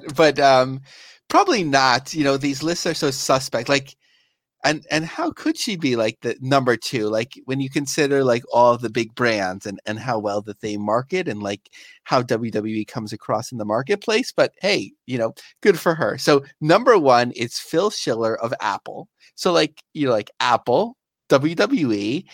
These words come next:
and then when you go down the list, restaurant brands, um, B M W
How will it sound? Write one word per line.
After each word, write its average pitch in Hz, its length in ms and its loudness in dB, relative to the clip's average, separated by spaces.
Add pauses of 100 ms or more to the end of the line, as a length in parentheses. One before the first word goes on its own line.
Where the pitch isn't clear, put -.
(260)
and 135 140 2
then 147 120 2
when 139 100 -2
you 139 80 -2
go 139 120 4
down 135 300 2
the 131 80 -2
list, 127 480 -2 (240)
restaurant 135 600 2
brands, 113 960 -6 (600)
um, 98 600 0 (140)
B 147 180 4
M 143 160 2
W 107 720 -4